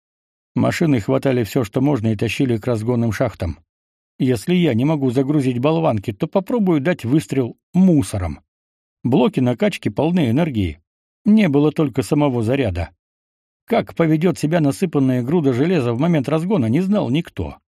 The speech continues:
Эксперименты с разделяющимися частями разгонного заряда проводились, но на околосветовых скоростях заряды,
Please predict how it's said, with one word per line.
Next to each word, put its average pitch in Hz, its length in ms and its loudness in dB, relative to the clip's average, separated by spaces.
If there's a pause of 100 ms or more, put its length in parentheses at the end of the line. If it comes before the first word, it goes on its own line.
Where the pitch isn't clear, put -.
(920)
Эксперименты 135 720 0
с - 80 -6
разделяющимися 135 840 0
частями 131 400 -2
разгонного 127 500 0
заряда 139 300 0
проводились, 147 640 0
но 127 240 0
на 147 200 2
околосветовых 131 840 -2
скоростях 127 520 -4
заряды, 120 500 -2